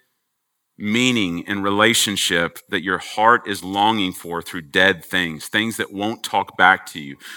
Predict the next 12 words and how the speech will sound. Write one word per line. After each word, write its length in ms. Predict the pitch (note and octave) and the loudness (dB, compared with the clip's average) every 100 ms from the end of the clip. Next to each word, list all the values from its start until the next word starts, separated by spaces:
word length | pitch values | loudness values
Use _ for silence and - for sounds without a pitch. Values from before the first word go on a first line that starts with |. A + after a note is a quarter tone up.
| - | -6
things 280 | - B2+ B2 | 0 2 2
that 160 | B2 G#2 | -2 0
don't 220 | A#2+ - | -2 4
have 260 | B2 A2 | 4 4
the 100 | G2+ | -2
power 640 | G2+ - A2+ G#2 G2+ F2+ D#2+ - - | -6 2 6 6 6 0 -4 -8 -18
to 140 | - A2+ | -6 -4
give 240 | F#2+ G#2+ | -2 -4
you 100 | G2+ | -4
life 520 | G2 G2+ G#2+ A#2 - A2+ | 2 6 6 6 0 -6
and 240 | G#2+ F#2+ | -6 -4
meaning. 460 | G2+ G#2+ F2 E2 | -2 -2 -4 -6